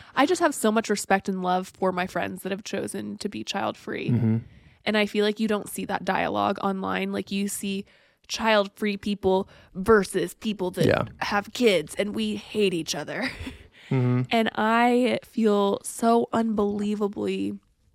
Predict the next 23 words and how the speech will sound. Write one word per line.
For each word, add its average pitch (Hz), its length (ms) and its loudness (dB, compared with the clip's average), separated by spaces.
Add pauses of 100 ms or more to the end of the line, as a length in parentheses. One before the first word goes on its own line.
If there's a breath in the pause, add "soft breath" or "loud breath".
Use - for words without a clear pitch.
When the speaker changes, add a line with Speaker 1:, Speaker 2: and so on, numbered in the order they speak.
(520)
Speaker 1:
grateful 208 720 0
to - 100 -12
be 202 140 -4
surrounded 196 840 -2 (640 soft breath)
by 190 220 6
people 202 260 -2
who 202 100 4
have 185 160 2
chosen 190 340 0
to 190 80 -6
be 196 80 -4
parents 190 480 -4
and 208 80 -6
people 190 320 -4
who 190 300 -2
have 202 240 -4
chosen 180 520 -4
not 180 280 -6
to - 100 -18
be 220 80 -4
parents. 247 540 -4 (760 soft breath)
And 214 140 2
we're 208 140 0